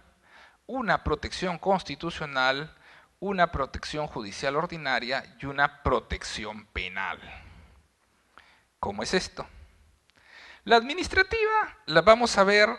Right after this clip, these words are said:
fundamentalmente, porque también hay otras normas, a través de la inspección del trabajo.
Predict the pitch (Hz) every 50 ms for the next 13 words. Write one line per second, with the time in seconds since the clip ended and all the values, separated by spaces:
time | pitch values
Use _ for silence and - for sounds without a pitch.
0 | - - - _ _ _ _ _ - _ _ _ _ _ _ _ _ _ - -
1 | 254 254 220 196 202 185 190 202 208 - 330 339 330 302 294 285 269 269 - 294
2 | 285 - 175 - 151 - 143 143 151 151 151 156 - 160 151 156 156 156 165 202
3 | 214 - - 220 226 - 202 170 165 175 185 185 185 185 196 220 330 - - _
4 | _ - 135 135 135 131 - - - - - - 151 147 139 135 127 120 - -
5 | 104 95 92 - - - - - -